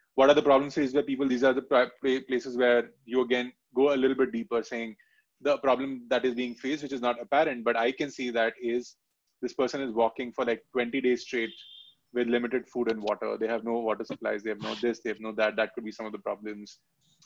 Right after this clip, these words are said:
It could be the emotional trauma that somebody is going through. It could be, like, all of these things. So you start writing them down.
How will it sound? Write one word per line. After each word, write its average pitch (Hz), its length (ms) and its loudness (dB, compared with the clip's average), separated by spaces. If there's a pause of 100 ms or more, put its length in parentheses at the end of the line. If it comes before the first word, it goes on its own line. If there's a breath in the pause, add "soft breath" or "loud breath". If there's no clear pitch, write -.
It 123 100 -6
could 131 180 0
be 131 220 6
the 135 240 2
emotional 143 460 0
trauma 120 300 2
that 113 160 0
somebody 113 260 -6
is 104 60 -10
going 104 240 -6 (100)
through. 104 260 -12 (480)
It 139 140 -4
could 156 120 2
be, 151 140 8
like, 135 240 4
all 120 160 6
of 107 120 -2
these 107 180 -10
things. 107 240 -16
So 123 80 -4
you 113 60 -4
start 117 240 0
writing 110 220 -6
them 107 160 -10
down. 180 260 0